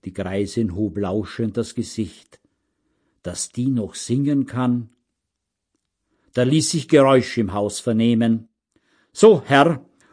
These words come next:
und jetzt das Schießzeug noch“, sagte eine Männerstimme. „Die Bolzen sind geschärft und neu gefiedert. Sie fliegen über hundert Gäng. Nur gut hinhalten und denk, dass der Hirsch im Zwielicht allweil näher steht,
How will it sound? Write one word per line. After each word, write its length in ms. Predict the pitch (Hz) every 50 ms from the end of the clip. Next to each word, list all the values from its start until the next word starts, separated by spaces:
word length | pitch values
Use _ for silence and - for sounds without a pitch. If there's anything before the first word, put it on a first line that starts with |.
| _ _
und 120 | - 117 131
jetzt 300 | 135 165 170 - - -
das 100 | 180 -
Schießzeug 640 | - 202 214 196 - - - - 147 127 120 120 123
noch“, 440 | 117 117 107 - - - - - _ _ _ _ _ _ _ _
sagte 420 | _ 104 104 101 - - - 107
eine 140 | 104 107 104
Männerstimme. 720 | 107 110 107 107 107 - - - 110 95 98 98 95 90 - _ _ _ _ _ _ _ _ _ _ _
„Die 60 | 131
Bolzen 460 | 123 - 156 165 180 190 180 - 202 180
sind 280 | - - 156 139 -
geschärft 680 | - 135 - - 139 135 156 170 151 - - - -
und 160 | 143 123 107 107
neu 240 | 127 127 131 131
gefiedert. 760 | 123 110 117 - - 151 170 175 147 156 170 160 160 - - _ _ _ _ _ _ _
Sie 180 | _ - - 156
fliegen 400 | 107 151 170 220 240 233 233 190
über 300 | 190 233 220 202 208 151
hundert 420 | 156 247 254 247 233 226 - -
Gäng. 400 | - 240 226 156 117 101 90 - - _ _ _ _ _ _ _ _ _
Nur 240 | 131 160 220 262 247
gut 240 | - 277 285 277 -
hinhalten 800 | - 302 320 269 226 139 127 120 110 - - - 98 87 - - _ _ _ _
und 260 | - 139 127 131 - 156
denk, 380 | 165 226 262 262 - - - _ _ _ _ _ _
dass 200 | - 120 113 -
der 160 | - 123 107
Hirsch 400 | 95 135 208 240 - - - -
im 180 | 123 127 120 113
Zwielicht 720 | - - 127 156 220 240 240 226 226 220 202 - - -
allweil 500 | - 156 226 247 214 233 226 220 226 240
näher 300 | 214 220 254 262 233 175
steht, 520 | 139 - - - 139 139 165 226 - -